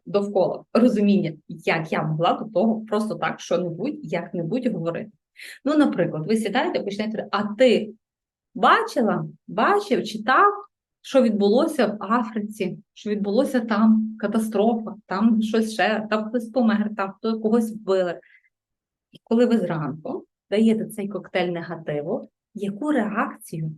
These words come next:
для чого ви це говорите? Або з, там з подружкою ви говорите, «А ти чула, там, там він, вона, хтось там». Для чого?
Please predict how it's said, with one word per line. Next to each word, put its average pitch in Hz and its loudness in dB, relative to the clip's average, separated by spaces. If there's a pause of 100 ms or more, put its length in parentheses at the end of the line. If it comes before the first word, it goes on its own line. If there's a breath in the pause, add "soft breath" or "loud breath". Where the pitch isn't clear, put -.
для 202 0
чого 220 -2 (180)
ви 190 -4
це 214 -4
говорите? 143 -8 (600)
Або 330 2
з, - -8 (140)
там 165 0
з - -18
подружкою 165 -2
ви 151 -4
говорите, 311 0
«А 302 0
ти 285 0
чула, 440 2
там, 392 2 (100)
там 381 0
він, 277 2
вона, 277 2
хтось 269 2
там». 247 -2 (400)
Для 226 0
чого? 220 2